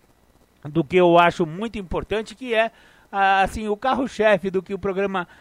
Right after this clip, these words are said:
Independência acredita. Aqui eu não ouvi nenhuma vez falar sobre o tratamento de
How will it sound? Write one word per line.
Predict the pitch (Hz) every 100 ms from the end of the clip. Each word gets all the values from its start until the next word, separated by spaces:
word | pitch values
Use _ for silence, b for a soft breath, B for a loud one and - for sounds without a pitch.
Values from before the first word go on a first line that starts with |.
| b b
Independência | 190 196 214 226 190 196 202 226
acredita. | - 247 170 160 123 101 87 b b b b _ _ _ _ _ _ _ _ -
Aqui | 208 208 254
eu | 254
não | 247 240
ouvi | 220 226
nenhuma | 233 277 254 233 160
vez | 208 214 156 - - -
falar | 226 202 214 220 -
sobre | - 233 220 233
o |
tratamento | 247 240 269 254 190 190 - -
de | 175 208